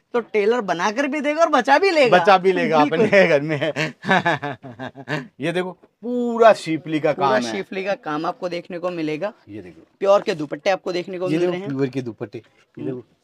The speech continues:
Speaker 2: चिकन देखो, प्योर।
Speaker 1: चिकन
Speaker 2: ये
Speaker 1: देख
Speaker 2: देखो,
Speaker 1: सकते हैं, प्रिंट देख
Speaker 2: डिजिटल
Speaker 1: सकते हैं,
Speaker 2: प्रिंट देखो।
Speaker 1: लाजवाब।
Speaker 2: क्या भाव में?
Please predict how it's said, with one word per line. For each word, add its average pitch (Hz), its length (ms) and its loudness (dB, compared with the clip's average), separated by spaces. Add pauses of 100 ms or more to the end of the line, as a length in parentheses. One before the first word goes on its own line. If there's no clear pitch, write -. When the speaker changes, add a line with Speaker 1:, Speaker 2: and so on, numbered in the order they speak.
(160)
Speaker 2:
चिकन 160 240 -6
देखो, 151 160 -6
प्योर। 120 560 -14
Speaker 1:
चिकन 156 280 -14
Speaker 2:
ये 160 40 -10
Speaker 1:
देख 170 220 -2
Speaker 2:
देखो, 170 120 -8
Speaker 1:
सकते 170 100 -16
हैं, 180 100 -16 (100)
प्रिंट 214 200 -6
देख 165 100 2
Speaker 2:
डिजिटल 170 140 -2
Speaker 1:
सकते 175 220 2
हैं, 175 100 4
Speaker 2:
प्रिंट 175 140 2
देखो। 165 200 2
Speaker 1:
लाजवाब। 190 160 -4 (300)
Speaker 2:
क्या 151 140 2
भाव 143 200 4
में? 165 140 -2